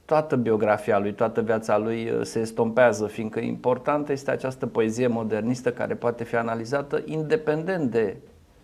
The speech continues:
ceea ce a traversat ca experiență Ion Barbu. Uh, la Paul Goma avem o cu totul altă situație, uh, pe care o întâlnim și la Ion de Sârbu,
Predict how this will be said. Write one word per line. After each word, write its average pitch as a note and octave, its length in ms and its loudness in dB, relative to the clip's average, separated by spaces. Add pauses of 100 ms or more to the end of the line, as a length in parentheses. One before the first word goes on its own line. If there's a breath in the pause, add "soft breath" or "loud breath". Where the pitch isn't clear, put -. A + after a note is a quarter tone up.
ceea G#2+ 320 0
ce G2+ 480 -4
a E2 340 -6
traversat F2 680 -2
ca F2 160 -2
experiență F2+ 640 -6
Ion F2+ 220 -6
Barbu. - 280 -6 (1000 loud breath)
Uh, E2+ 600 -10
la G#2+ 80 -4
Paul D3+ 320 2
Goma D#3+ 440 -4
avem E3 440 -6 (340)
o - 100 -14
cu C#3 140 -6
totul - 340 2
altă F#2 220 0
situație, E2 720 -4 (340)
uh, F#2 320 -10
pe B2 100 -4
care B2 180 2
o B2 40 4
întâlnim B2 340 4
și B2 160 -4
la A2 100 4
Ion G#2+ 200 0
de G#2+ 120 0
Sârbu, F2+ 680 -4